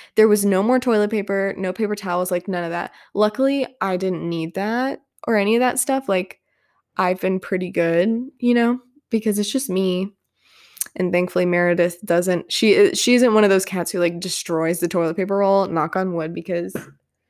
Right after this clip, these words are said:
<sighs> Lord knows that she would do that. Um, anyway.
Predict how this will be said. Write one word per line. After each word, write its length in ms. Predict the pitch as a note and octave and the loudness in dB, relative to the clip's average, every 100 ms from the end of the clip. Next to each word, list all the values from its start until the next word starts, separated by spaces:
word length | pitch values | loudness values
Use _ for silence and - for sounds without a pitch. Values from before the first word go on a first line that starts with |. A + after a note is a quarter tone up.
| _ _ _ _ _ _ _ _ _ _ _ _ _ _ _ - | _ _ _ _ _ _ _ _ _ _ _ _ _ _ _ -12
<sighs> 500 | - - A#3+ A#3+ B3 - - - - _ _ _ _ _ _ _ _ _ _ _ _ _ _ _ _ _ G3 | -10 -8 -10 -12 -16 -20 -20 -20 -20 _ _ _ _ _ _ _ _ _ _ _ _ _ _ _ _ _ -10
Lord 340 | F#3 F#3 F3+ | -4 -2 -2
knows 240 | D3+ D3+ | -4 -8
that 100 | - | -10
she 160 | - - | -10 -8
would 140 | D3+ | -8
do 140 | D3+ D#3 | -8 -8
that. 300 | - - - | -8 -10 -6
Um, 340 | - G3 F#3 E3 - | 0 4 4 2 0
anyway. 400 | G3 F3 D#3 | 2 2 0